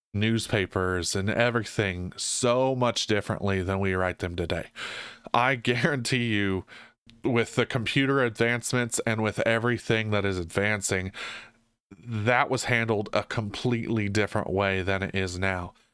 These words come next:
But to us, that change is good change because <laughs> we're like, "Oh, I would be lost without my computer. I would be lost without the things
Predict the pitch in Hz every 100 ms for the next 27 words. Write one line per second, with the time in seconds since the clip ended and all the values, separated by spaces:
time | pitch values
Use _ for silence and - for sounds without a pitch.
0 | _ _ _ - 104 117 113 - _ _
1 | - 127 113 147 156 - - - - 127
2 | 156 - 139 120 101 98 - - 131 147
3 | 101 - 92 85 98 - - 113 110 135
4 | 110 95 101 - 165 139 113 - - -
5 | - - _ _ - 123 156 101 90 64
6 | 104 131 135 110 107 113 104 139 175 -
7 | - 104 92 110 98 98 104 101 95 -
8 | 107 92 90 90 123 151 127 123 113 123
9 | 165 156 - 117 104 117 107 104 98 -
10 | 113 107 98 95